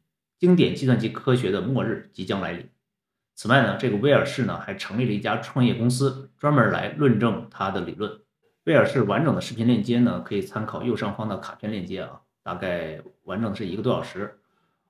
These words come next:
我呢就大概把他的发言做一个总结。呃，第-，他的第一个观点是写代码是脏活，那就让A I来干吧。首先呢，随着这个 GitHub、Copilot、Chat G P T等等A I产品的持续火爆呢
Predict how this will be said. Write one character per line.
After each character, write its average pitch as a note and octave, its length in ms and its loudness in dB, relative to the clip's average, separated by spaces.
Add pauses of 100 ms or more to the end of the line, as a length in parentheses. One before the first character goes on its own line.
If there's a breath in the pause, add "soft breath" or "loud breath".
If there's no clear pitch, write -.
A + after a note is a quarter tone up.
我 - 140 -8
呢 B2 140 4
就 B2+ 100 4
大 C3 160 6
概 C3 140 4
把 - 100 0
他 - 100 -4
的 A#2 80 0
发 C3 220 0
言 G#2 220 0
做 G#2+ 180 -2
一 F#2 80 -2
个 F#2+ 220 -4
总 D2+ 240 -10
结。 - 340 -12 (540)
呃， D#2+ 240 -12
第-， D#3 120 2
他 E3+ 200 6
的 D3 80 6
第 E3 120 0
一 G#3 80 4
个 F3+ 80 6
观 C3 220 6
点 A2+ 200 2
是 - 300 -8
写 - 220 -10
代 C3 100 0
码 B2 220 -2
是 - 140 -14
脏 D#3 200 2
活， - 320 -8 (100)
那 F#2+ 100 -12
就 F#2+ 100 -6
让 F#2+ 220 -4
A C#3 180 2
I C#3+ 80 4
来 - 140 0
干 F2+ 240 -2
吧。 - 140 -16 (680)
首 G2 80 -4
先 C3+ 140 4
呢， D#3 100 6
随 B2 220 2
着 C3 80 6
这 C3 100 6
个 G#2 160 4
GitHub、 C3+ 480 2
Copilot、 G2 560 0 (300)
Chat A#2+ 220 0
G C3+ 100 0
P C3+ 160 2
T B2+ 180 -2 (140)
等 G2+ 220 -2
等 F2+ 280 -4
A C3+ 200 4
I C3 260 2
产 A2 300 -4
品 G#2 160 -4
的 E2+ 80 -8
持 - 160 -14
续 B2+ 100 0
火 B2 140 -2
爆 A#2 200 -2
呢 E2 180 -12